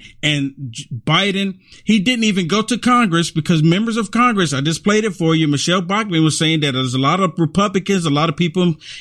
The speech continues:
in the poli-, uh, congressmen, congresswomen, they have no idea, no clue that this is happening. Biden did not go to Congress and say, "Hey, we're gonna do away with the Constitution and give our sovereignty over." He didn't do that. He didn't go to any branch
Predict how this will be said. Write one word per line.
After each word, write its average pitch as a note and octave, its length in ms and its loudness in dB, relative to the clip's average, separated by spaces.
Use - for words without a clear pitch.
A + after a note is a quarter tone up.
in D3 140 0
the C#3 260 -6
poli-, F#3 360 0
uh, C#3 240 0
congressmen, F#3 580 2
congresswomen, F3+ 680 0
they D#3+ 80 2
have D#3+ 240 0
no E3 260 2
idea, F#3 420 0
no D#3+ 200 0
clue F#3+ 220 0
that E3+ 180 -6
this D#3+ 160 0
is D3+ 100 -2
happening. D3+ 380 0
Biden F#3 400 0
did E3 160 -4
not D#3+ 200 -2
go F3+ 160 0
to A#3 80 -2
Congress G#3 480 2
and D#3+ 100 0
say, E3+ 180 0
"Hey, F#3+ 200 0
we're D3+ 160 -4
gonna F#3+ 200 -2
do F#3 220 -2
away F#3 140 0
with D#3+ 140 -4
the D3+ 60 -6
Constitution F3+ 760 0
and D3 140 0
give D3+ 180 2
our D3+ 80 0
sovereignty C#3+ 480 0
over." F#3+ 380 0
He F3 120 2
didn't G#3+ 180 0
do C4 120 2
that. G#3+ 160 0
He D#3 180 -2
didn't G#3 220 -4
go G#3 100 0
to F#3+ 320 -4
any C#4 300 2
branch F#3+ 540 0